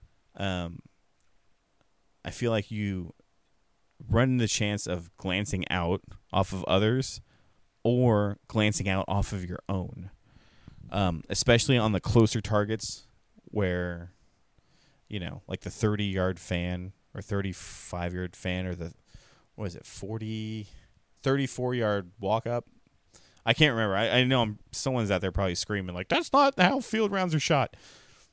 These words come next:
But you guys know what I'm talking about, right? You're putting multiple arrows into one target. Sometimes from, eh, you're getting closer as you're doing it, right? So I think,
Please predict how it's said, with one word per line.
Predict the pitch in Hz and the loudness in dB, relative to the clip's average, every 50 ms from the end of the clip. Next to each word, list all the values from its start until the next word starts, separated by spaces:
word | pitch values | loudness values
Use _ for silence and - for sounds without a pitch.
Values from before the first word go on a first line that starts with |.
| _ _ _ _ _ _ - - | _ _ _ _ _ _ 0 4
But | - 165 | 4 6
you | 175 | 8
guys | 185 175 156 | 8 8 10
know | 190 180 | 10 8
what | 170 139 | 8 8
I'm | 117 104 | 6 6
talking | - 135 131 113 - 90 85 | 4 4 4 4 2 0 -4
about, | 85 - - - - - - | -4 -6 -8 -10 -12 -14 -4
right? | - 87 98 104 - - - - | 0 2 2 2 0 -4 -10 -4
You're | - 127 123 | -2 0 2
putting | - 175 175 151 131 | 4 4 4 4 4
multiple | 131 131 123 - - - 117 113 80 | 2 2 2 0 -4 -4 -2 0 0
arrows | 104 117 113 117 110 110 | 2 2 2 2 0 -2
into | - 110 117 110 - 104 | -6 -8 -8 -6 -6 -6
one | 101 110 110 104 | -4 -4 -6 -6
target. | - - 110 117 123 151 147 - - | -4 -2 -2 0 0 -2 -4 -4 -6
Sometimes | - 120 117 113 117 117 113 104 | -8 -6 -4 -2 -2 -4 -4 -4
from, | - 113 107 98 92 92 - _ _ - - - - - _ _ _ - | -6 -6 -6 -6 -6 -8 -12 _ _ -20 -20 -20 -20 -20 _ _ _ 0
eh, | 117 117 - | 2 2 2
you're | 127 120 104 | 2 2 4
getting | 113 110 104 98 | 4 4 2 2
closer | - - - 131 127 123 - - - - | -2 -2 0 2 2 2 0 -2 -2 0
as | 95 95 87 - | 0 -2 -2 -4
you're | 95 90 | -8 -8
doing | - 104 104 98 87 82 | -4 -2 -2 -2 -2 -6
it, | - - - _ - | -8 -12 -16 _ -8
right? | 92 98 101 - - 110 - _ _ _ _ _ _ _ _ _ _ _ _ _ _ _ _ _ _ _ _ - - | -6 -6 -6 -6 -8 -12 -20 _ _ _ _ _ _ _ _ _ _ _ _ _ _ _ _ _ _ _ _ -12 -10
So | - - 98 95 95 92 85 - _ _ _ _ _ _ _ _ _ _ _ _ _ | -8 -4 -4 -2 -2 -2 -4 -8 _ _ _ _ _ _ _ _ _ _ _ _ _
I | - | -10
think, | - - - - 139 131 123 - - | -10 -10 -8 -6 -6 -6 -6 -8 -10